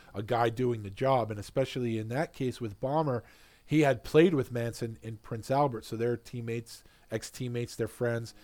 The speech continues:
and it didn't matter that, that friendship didn't matter, that ex-teammate thing didn't matter, because now Bomber was an Islander,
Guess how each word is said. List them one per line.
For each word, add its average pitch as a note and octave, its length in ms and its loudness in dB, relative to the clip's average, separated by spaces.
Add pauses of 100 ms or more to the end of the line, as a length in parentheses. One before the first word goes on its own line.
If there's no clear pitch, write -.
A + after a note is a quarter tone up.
(240)
and A2+ 100 -2
it A#2 80 -2
didn't C#3 220 0
matter C3+ 440 6 (340)
that, A#2+ 300 0 (140)
that B2+ 240 2
friendship D3 480 -2
didn't B2+ 200 -2
matter, B2+ 360 2
that A2 220 -6 (120)
ex-teammate B2+ 640 -4
thing A#2+ 160 -6
didn't A#2 240 -4
matter, B2 320 0
because G#2+ 300 -8
now A2 120 -4
Bomber A2+ 400 -6
was A2 160 -6
an A2+ 80 -8
Islander, B2 460 0